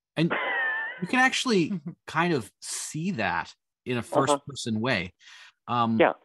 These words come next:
Speaker 1: <laughs> just <laughs> you can, flipping back and forth between, like, are you inside or outside of your
Speaker 2: Are you,
Speaker 1: experience?
Speaker 2: there,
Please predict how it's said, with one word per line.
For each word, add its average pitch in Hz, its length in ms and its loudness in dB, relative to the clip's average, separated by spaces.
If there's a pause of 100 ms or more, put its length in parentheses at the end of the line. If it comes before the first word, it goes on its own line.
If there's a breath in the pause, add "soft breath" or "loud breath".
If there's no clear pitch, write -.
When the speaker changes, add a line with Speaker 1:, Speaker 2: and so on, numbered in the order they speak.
(260)
Speaker 1:
<laughs> - 800 2
just - 300 2
<laughs> - 1200 -10
you 131 120 -8
can, 127 80 -16
flipping 170 460 0
back 127 240 2
and 117 120 -6
forth 123 360 -4
between, 120 280 -4
like, 107 300 -4
are 117 160 0
you 110 140 0
inside 123 420 -2
or 95 100 -2
outside 107 380 0
of 95 100 -4
your 98 120 -4
Speaker 2:
Are - 300 0
you, 123 80 2
Speaker 1:
experience? - 100 -8 (180)
Speaker 2:
there, 196 180 8